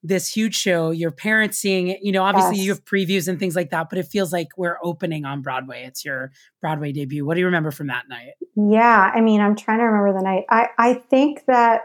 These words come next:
Speaker 2: well, I remember the party and I remember my dress, which I just, uh, was just actually found in storage. My dad has just moved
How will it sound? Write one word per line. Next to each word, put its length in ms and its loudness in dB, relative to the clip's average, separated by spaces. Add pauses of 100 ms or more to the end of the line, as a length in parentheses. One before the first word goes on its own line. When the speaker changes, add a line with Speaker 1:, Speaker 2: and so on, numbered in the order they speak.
Speaker 2:
well, 140 4
I 80 8
remember 460 4
the 100 0
party 560 2
and 140 -2
I 60 -2
remember 500 2
my 180 0
dress, 560 -4
which 180 -2
I 140 2
just, 600 -2
uh, 200 4
was 220 2
just 420 0
actually 420 0
found 460 -2
in 140 -2
storage. 520 0
My 120 -4
dad 340 0
has 160 0
just 280 -4
moved 500 0